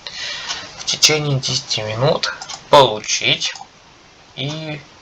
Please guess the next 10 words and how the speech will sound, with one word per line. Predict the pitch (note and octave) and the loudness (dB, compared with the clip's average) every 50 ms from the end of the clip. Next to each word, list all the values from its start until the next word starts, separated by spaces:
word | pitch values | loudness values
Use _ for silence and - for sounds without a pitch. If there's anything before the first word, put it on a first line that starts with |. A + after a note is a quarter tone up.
| - - - - - - | -20 -20 -20 -20 -16 -12
виграй | C3 B2+ D3 F3 F#3 F3+ E3+ F3 E3 C#3 B2+ | -8 -2 -2 -2 -2 0 0 0 2 2 0
режим | A#2+ B2+ C3 C3 C3 B2 C#3+ D3+ D3 C3+ | 2 2 2 2 2 0 -2 -2 -2 -4
карандашний | C3 - - C3 B2+ B2+ B2+ B2+ B2+ C#3 C#3+ D3+ D#3 - - - - - - C3+ - - | -4 -6 -6 -4 -4 -4 -4 -2 2 6 6 6 6 4 0 -4 -8 -12 -10 -8 -4 -4
всього | - - - - - B2+ C3 C3+ C#3+ C3+ - - - - - - - - - | -2 -4 -4 -6 -10 -12 -10 -8 -10 -10 -10 -14 -20 -20 -20 -4 -4 -4 -4
за | - - - A#2 - - - - - - - - - - - - - | -2 -2 0 0 -2 -2 -10 -20 -20 -20 -20 -20 -20 -20 -20 -6 -6
одного | A2+ A2 G#2 A2+ A#2+ C3+ C#3+ C#3+ | -6 -4 -4 -4 -2 0 0 0
юніта. | C3+ B2 A2+ G#2 G#2 G#2+ - - - - - - - - - - - - - - - - - - - - - - - - | 0 -2 -4 -6 -8 -10 -12 -12 -12 -12 -14 -20 -20 -20 -20 -18 -18 -18 -18 -20 -20 -20 -20 -20 -20 -20 -20 -20 -20 -16
Во. | - G#2+ G#2+ G2+ - - - - - - - - - - - - - - - - - - - - - - - - - - - - - - - - - - - | -2 2 2 2 2 0 -8 -18 -20 -20 -20 -20 -20 -20 -20 -20 -20 -20 -20 -20 -20 -20 -20 -20 -20 -20 -18 -18 -18 -20 -20 -20 -20 -20 -12 -8 -8 -8 -2
І | - - G#3 G#3+ - - - - - - - - - - - - - - - - - - - | 2 2 2 2 0 -6 -14 -18 -18 -18 -20 -20 -20 -20 -20 -20 -20 -20 -20 -16 -8 6 8
получить. | A3+ A3 G3+ E3+ C3+ - - - - - - - - | 8 8 8 4 -4 -6 -8 -12 -12 -16 -20 -20 -20